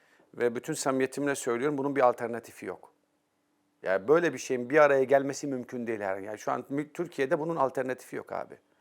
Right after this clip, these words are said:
Oyunculuk geçmişin var, o-, oyunculuk kariyerin var. İyi kötü bir jön kıvamında iş yapabilecek potansiyelin var ve bu işlerde oynayıp ilerliyorsun. Bunun bir kader varsa adı,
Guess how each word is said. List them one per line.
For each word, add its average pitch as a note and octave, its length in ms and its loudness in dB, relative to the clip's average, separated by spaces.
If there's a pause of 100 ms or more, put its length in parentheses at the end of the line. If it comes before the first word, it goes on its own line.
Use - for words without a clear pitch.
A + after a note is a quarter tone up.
(280)
Oyunculuk B2 400 -4
geçmişin D#3+ 520 -4
var, D#3+ 120 0
o-, B2 260 -4
oyunculuk B2+ 400 -4
kariyerin C#3+ 520 -2
var. D3+ 180 -2 (420)
İyi B2 140 -4
kötü D3 500 0 (500)
bir A#2+ 340 -4
jön D3 400 6
kıvamında C3 600 4
iş C#3+ 240 -4
yapabilecek C#3 640 4
potansiyelin C3 680 -2
var F#3+ 200 0
ve E3 180 0
bu F#3 120 0
işlerde D3 440 0
oynayıp E3+ 360 -4
ilerliyorsun. B2 640 -2 (500)
Bunun F#3 400 -2
bir E3 120 0
kader C#3+ 340 6
varsa C3 400 4
adı, B2+ 360 0